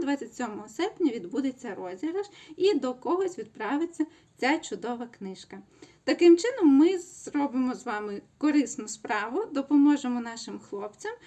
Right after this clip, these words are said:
а також хтось з вас виграє цей чудовий подарунок, тому що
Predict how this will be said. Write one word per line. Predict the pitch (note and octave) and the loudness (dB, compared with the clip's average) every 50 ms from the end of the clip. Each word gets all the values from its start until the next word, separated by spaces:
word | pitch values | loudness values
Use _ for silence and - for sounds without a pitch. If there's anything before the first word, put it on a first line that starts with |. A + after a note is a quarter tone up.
| - - - | -20 -18 -8
а | - F#4+ | -4 -4
також | G#4 G4+ - - C#5 D#5+ D5+ - B4+ G#4 - | -4 -4 -6 -8 -10 -10 -8 -10 -10 -10 -10
хтось | - - _ D4+ D4+ D4 C#4 - - | -14 -8 _ 0 0 0 0 -4 -8
з | |
вас | G3+ A3 B3+ C#4+ F#4 A#4 - - _ _ _ | -6 -2 -2 -2 -2 -4 -8 -14 _ _ _
виграє | G3+ A3+ D4+ E4+ F4 F4 E4+ E4 D#4+ - - _ _ _ _ _ _ _ _ _ | -6 -4 -4 -4 -2 -2 -2 -2 -2 -4 -8 _ _ _ _ _ _ _ _ _
цей | - F4 F#4+ | 0 0 0
чудовий | F#4+ - - G3+ - C#4+ D4+ D4+ C4+ | 0 -2 -6 -2 0 0 0 0 -2
подарунок, | A#3+ - C4 C4+ - A#3+ G#3+ - G3+ G#3 G3+ F#3+ - - - | -4 -6 -8 -8 -6 -6 -6 -6 -8 -8 -8 -10 -12 -12 -8
тому | A#3+ B3+ C4 C4+ | -4 -2 -2 -2
що | C4+ - - C#4+ C#4 C#4 C#4 - | -4 -4 -2 -2 0 0 0 -2